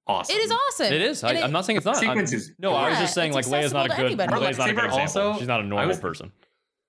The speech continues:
Speaker 1: her lightsaber is, I love that design.
Speaker 3: Yeah,
Speaker 1: Her lightsaber
Speaker 3: no,
Speaker 1: is great.
Speaker 3: she, yeah, I honestly kinda wish, uh, I mean, it's fine that she didn't end up being Jedi, but it would have been really cool to see more of that. But, I mean, I understand it
Speaker 1: But
Speaker 3: not
Speaker 1: also,
Speaker 3: being a thing.
Speaker 1: but also, like,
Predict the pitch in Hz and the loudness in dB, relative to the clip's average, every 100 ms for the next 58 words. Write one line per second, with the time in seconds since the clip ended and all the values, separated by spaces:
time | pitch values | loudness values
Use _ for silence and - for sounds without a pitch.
0 | - - 175 156 135 110 - _ 120 110 | -8 -2 0 2 0 -2 -4 _ -4 -4
1 | - - 123 123 107 104 87 110 87 76 | -6 -6 -4 -2 -4 -6 -12 -12 -16 -16
2 | 120 185 175 131 190 123 98 - - 170 | -8 -4 -2 -2 -2 -2 -6 -10 -4 -4
3 | - 147 147 123 139 123 151 147 135 139 | 0 0 0 2 2 2 0 0 -2 0
4 | 131 120 123 - - 110 110 107 104 - | 0 0 -2 -6 -6 -2 0 0 -2 -2
5 | 180 151 131 113 135 - 107 110 101 - | 0 0 -2 -2 -4 -2 0 0 -2 -4
6 | 107 92 98 95 95 92 92 92 87 87 | -6 -2 -2 -2 -2 -2 -2 -2 0 0
7 | 87 104 104 92 92 85 - 85 87 - | 2 4 2 0 -4 -4 -4 -4 -4 -4
8 | 87 85 85 85 - 92 87 - - 80 | -4 -4 -6 -6 -10 -4 -4 -4 -8 -10
9 | - _ 113 98 95 - - 82 78 185 | -12 _ -8 -4 -2 -2 -4 -4 0 0
10 | 220 247 285 247 - 165 208 220 254 202 | 0 0 0 0 -2 0 0 0 -2 -2